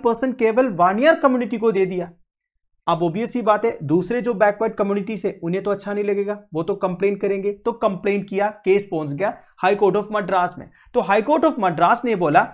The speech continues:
"इस तरह आप वानियर कम्युनिटी को टेन पॉइंट फ़ाइव परसेंट स्पेशल इंटरनल रिजर्वेशन दे नहीं सकते।" तो स्टेट पहुंच गया सुप्रीम कोर्ट में। सुप्रीम कोर्ट ने भी मद्रास हाई कोर्ट का जजमेंट को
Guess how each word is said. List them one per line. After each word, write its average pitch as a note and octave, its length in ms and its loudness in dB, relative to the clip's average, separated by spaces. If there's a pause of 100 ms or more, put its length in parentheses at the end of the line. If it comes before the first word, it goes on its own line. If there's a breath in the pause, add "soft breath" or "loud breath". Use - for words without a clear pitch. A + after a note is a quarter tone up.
(200 loud breath)
"इस G3+ 180 -4
तरह B3+ 120 6
आप G#3+ 480 2
वानियर F#3 440 2
कम्युनिटी F#3 420 -4
को A#3 140 0
टेन F#3+ 260 0
पॉइंट A3 240 0
फ़ाइव F#3 280 0
परसेंट F#3 300 -2
स्पेशल F3 420 -2 (100)
इंटरनल E3+ 420 -2
रिजर्वेशन F3 560 -2
दे E3+ 180 0
नहीं F3 260 -2
सकते।" G3 320 -4 (400 soft breath)
तो D4 100 4
स्टेट C4 420 2
पहुंच G3 240 0
गया F3+ 200 0
सुप्रीम D#3+ 400 -2
कोर्ट E3+ 220 -2
में। E3+ 180 -4 (160 loud breath)
सुप्रीम D4+ 460 4
कोर्ट A3 260 4
ने F#3+ 120 0
भी A#3 200 -4 (280 soft breath)
मद्रास B3+ 420 4
हाई G#3+ 100 2
कोर्ट G3+ 220 0
का A3 100 2
जजमेंट E3 460 -2
को A3+ 100 2